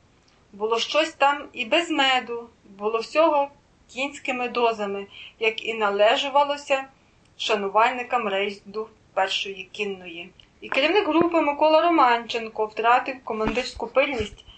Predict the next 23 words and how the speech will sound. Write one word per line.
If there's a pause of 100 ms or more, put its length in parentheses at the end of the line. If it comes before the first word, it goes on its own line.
(400)
У
своєму
штості
майже
повністю
перейшов
на
польську
мову,
вставляючи
навіть
німецькі
слова. (640)
Львівські
колеги
знали, (680)
що
це
крок
до
межі. (600)
Не
відразу,